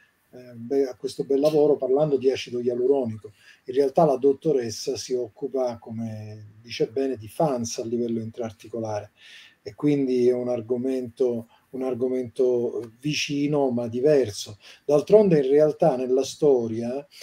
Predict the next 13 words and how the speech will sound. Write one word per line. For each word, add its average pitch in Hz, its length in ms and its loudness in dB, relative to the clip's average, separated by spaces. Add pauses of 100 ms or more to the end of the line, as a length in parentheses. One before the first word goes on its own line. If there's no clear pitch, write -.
(240)
eh, 135 100 -14
i 131 140 -8
colleghi 151 420 4
ortopedici, 131 760 2
in 127 200 -6
genere 139 440 2
prima 135 380 -6
erano 123 240 -4
ancora 131 320 0
i 120 80 0
chirurgi, 127 580 -12
chirurghi 139 440 -6
generali, 139 760 -2